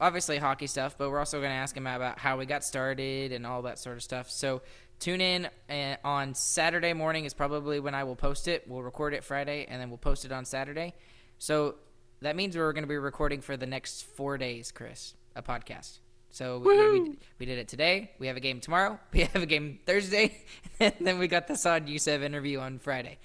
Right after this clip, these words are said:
Speaker 1: So you guys are gonna get a lot of content over the next, over the next week. So I hope
Speaker 2: Yeah,
Speaker 1: y'all
Speaker 2: tr-
Speaker 1: enjoy it.
Speaker 2: Check the, check the Twitters. We're gonna put out a post about what y'all want us to ask Saad. So give us your questions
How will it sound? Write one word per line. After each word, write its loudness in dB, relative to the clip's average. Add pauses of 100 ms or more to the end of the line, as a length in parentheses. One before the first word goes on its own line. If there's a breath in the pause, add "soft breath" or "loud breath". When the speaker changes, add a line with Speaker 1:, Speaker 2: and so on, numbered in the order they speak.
(360 soft breath)
Speaker 1:
So 2 (1400 soft breath)
you -2
guys 8
are 4
gonna 2
get 0
a 0
lot 4
of 0
content 0
over -4
the -6
next, -2 (180)
over -2
the -2
next -4
week. -10
So -8 (340)
I -2
hope 2
Speaker 2:
Yeah, 4
Speaker 1:
y'all 4
Speaker 2:
tr- 2
Speaker 1:
enjoy -4
it. -12 (360)
Speaker 2:
Check 8
the, 10
check 6
the -4
Twitters. 8
We're 6
gonna 8
put 6
out 12
a 8
post 6
about 8
what 6
y'all 8
want 8
us 4
to 4
ask 6
Saad. 6
So 0
give 4
us 0
your 0
questions 4